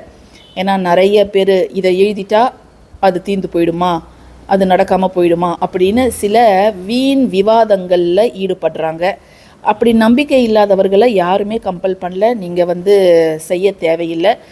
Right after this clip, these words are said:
உங்களுக்கு எந்த வழிபாடு வந்து, அஹ், முழு பலன் தருதோ நீங்க அதையே வந்து செய்யலாம். ஏதாவது ஒண்ணு செஞ்சு நம்ம பிரச்சனை தீராதா அப்படின்னு ஏக்கத்தோடு கடவுளை நோக்கி காத்திருப்பவர்கள்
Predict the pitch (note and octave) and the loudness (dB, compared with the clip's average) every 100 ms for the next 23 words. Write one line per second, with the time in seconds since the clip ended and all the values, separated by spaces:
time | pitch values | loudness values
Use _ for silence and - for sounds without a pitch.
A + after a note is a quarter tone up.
0 | - - F#3+ A3 A3 G3+ G3+ G3 A3+ C4+ | -20 -16 -4 0 2 0 0 2 4 4
1 | A#3 G#3+ A3 A3 G#3 G3+ F#3+ F#3+ F#3 F#3 | 4 2 2 2 2 4 4 4 2 0
2 | F#3+ A#3+ D#4 - _ _ _ - G3 F#3+ | 0 0 0 -6 _ _ _ -6 -4 -2
3 | G3 A#3+ B3+ G3+ G#3 A3 F#3+ G3 D4+ B3+ | 0 0 2 2 2 2 2 2 2 2
4 | G3+ E3+ E3 F3 F3+ F3 D#3+ D#3+ - C#3+ | 2 2 2 2 2 2 -2 -4 -6 -4
5 | D3 C#3+ - - _ - - E3 E3+ F#3+ | -4 -6 -10 -20 _ -20 -4 0 2 2
6 | B3 C#4 G#3 G#3 A#3 A#3 G3+ G3+ C4 G#3+ | 0 0 0 0 0 2 0 0 -2 -2
7 | F#3+ F3+ F3+ - G#3 G3 F#3+ G3 F3+ E3+ | -2 -4 -6 -4 -4 -4 0 2 2 2
8 | F3 E3 - F3+ F#3+ F#3+ G#3+ F3+ F3+ G3+ | 2 0 -4 -10 -6 -4 -4 -2 0 0
9 | A3+ - G3+ G3+ G3+ E3 - _ _ _ | -2 0 2 4 2 0 -8 _ _ _
10 | _ _ - F#3+ A3+ A#3 G3 G3 G3 A3 | _ _ -4 0 2 4 2 -2 -4 -8
11 | G3 F#3 G3 G3+ F#3 F3+ F3 E3+ G3 F#3 | -4 -2 0 -2 -2 -2 -2 0 2 2
12 | F3+ | 0